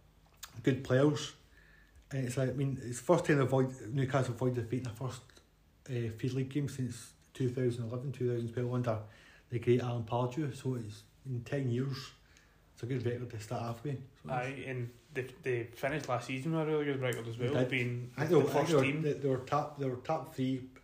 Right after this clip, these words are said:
Speaker 1: in the ratings, I think, between
Speaker 2: Aye.
Speaker 1: Man City and Liverpool for ratings for performances,
Speaker 2: Aye.
Speaker 1: you know.
Speaker 2: They were, they were, they were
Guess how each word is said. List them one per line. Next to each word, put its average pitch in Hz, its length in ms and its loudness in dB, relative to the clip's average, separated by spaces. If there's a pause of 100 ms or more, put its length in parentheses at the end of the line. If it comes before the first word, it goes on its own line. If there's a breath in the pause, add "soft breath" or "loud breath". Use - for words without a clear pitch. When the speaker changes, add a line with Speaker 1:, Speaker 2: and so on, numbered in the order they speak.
Speaker 1:
in 127 120 -4
the 120 80 -4
ratings, 135 320 0 (120)
I 131 60 -8
think, 120 120 -6
between 123 220 -6
Speaker 2:
Aye. - 80 -2
Speaker 1:
Man 123 160 -4
City - 100 -10
and 117 60 -8
Liverpool 135 340 -8
for 127 120 -8
ratings 131 360 -2
for 117 160 -8 (140)
performances, 139 640 -6
Speaker 2:
Aye. 127 140 -2
Speaker 1:
you - 40 -2
know. - 80 -6 (380 loud breath)
Speaker 2:
They 135 80 -8
were, 123 180 -4
they 131 60 -4
were, 123 140 0 (140)
they 135 60 -4
were 123 160 -2